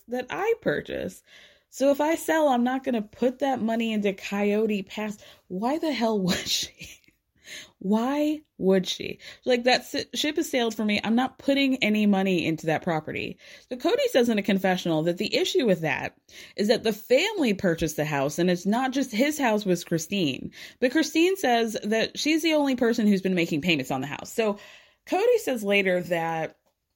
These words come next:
Christine's finances weren't up to snuff when they moved to Flagstaff, and so he and Robin, <laughs> who I guess is the family, um, paid the down payment for the house. And yeah, Christine has been paying the mortgage since then,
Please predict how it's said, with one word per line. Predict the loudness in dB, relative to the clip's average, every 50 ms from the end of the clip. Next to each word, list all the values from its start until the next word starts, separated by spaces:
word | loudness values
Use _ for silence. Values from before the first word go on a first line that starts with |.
| _ _ _ _ _ _ _ _ _ _ _ _ -20 _ _ _ _ _ _ _ -10 -4
Christine's | -2 -2 -2 0 0 0 2 2 2 0 0
finances | 0 0 2 2 2 2 0 0 0 -2 -2 0 -2 -2
weren't | 0 0 0 0 -2 -4 -2 -2
up | -2 -2 -2
to | -4 -8
snuff | -6 -2 0 2 2 2 0 -2 -4
when | -4 -2
they | -2 0
moved | 0 -2 -4 -6 -6
to | -6
Flagstaff, | -4 -2 0 0 0 0 -2 -4 -6 -6 -4 -6
and | -4 -2
so | 0 0 0
he | 0 -2 -2 0
and | 0 0 0 -2 -2
Robin, | -2 -2 0 0 0 0 0 0 -2 -2 -4 -4 -6 -6 -10 _ _ _ _ _ _ _ _ _ _ _ _ _ _ _ _ _ _ _ _ _ _ _ _ _ _ _ _ _ _ _ _
<laughs> | -16 -14 -14 -16 -20 -20 _ _ _ _ -20 -20 -20 -20 -2 2
who | 4 6 6
I | 8 8
guess | 6 4 4 2 0
is | -2 -2 0
the | 0 0 0
family, | 2 0 -2 0 -2 -2 -4 -4 -4 -4 -6 -6 -10 -14 -20 -20 -18 -8 -4
um, | -2 0 0 0 0 0 0 -2 -4 -4
paid | 0 2 2 2 4 2
the | 0 0
down | 2 2 2 2 2 0 0
payment | 0 0 0 2 2 2 0 0 -2 -2 -6 -10 -16 -20 -20 _ _ _ _ 0
for | 2 4 4 4 2
the | 2 0 0
house. | 0 -2 -2 -4 -6 -8 -8 -6
And | -4 -2 0 0
yeah, | 2 2 2 0 0 -4
Christine | -4 -4 -4 -4 -4 -2 -2 0 2 2
has | 0 0 0
been | -2 -2 -2 0
paying | 0 2 2 2 2
the | 2
mortgage | 2 2 0 0 -2 0 0 0 0 -2
since | 0 0 0 0 0 -2 -6
then, | -4 -4 -2 -2 -2 -2 -2 -4 -4